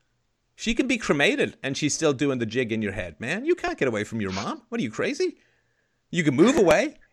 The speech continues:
You can not talk to her, but she's always there. Always. All right, so let's just talk about the mom in your head, right? If you don't have much contact with her, that's fine.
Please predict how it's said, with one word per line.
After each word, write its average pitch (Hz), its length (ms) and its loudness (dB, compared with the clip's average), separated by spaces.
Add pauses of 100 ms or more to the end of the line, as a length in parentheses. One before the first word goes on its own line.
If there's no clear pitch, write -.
(140)
You 135 140 0
can 120 140 0
not 175 200 4
talk 220 220 4
to 160 100 -2
her, 156 220 -2 (140)
but 98 140 -2
she's 92 180 -8
always 127 280 -4
there. 156 360 -2 (880)
Always. 151 580 -4 (2000)
All 107 120 -2
right, 139 200 -2
so 139 360 2
let's 170 280 0
just - 180 -4
talk 180 180 2
about 147 220 -2
the 135 60 -4
mom 120 200 -4
in 139 60 -6
your 147 100 -4
head, 254 320 -4
right? 131 280 -10
If 110 100 -14
you 98 40 -16
don't 101 100 -4
have 107 100 -4
much 110 160 -6
contact 110 380 -2
with 90 140 -4
her, 98 60 -2
that's 139 200 2
fine. 104 260 -8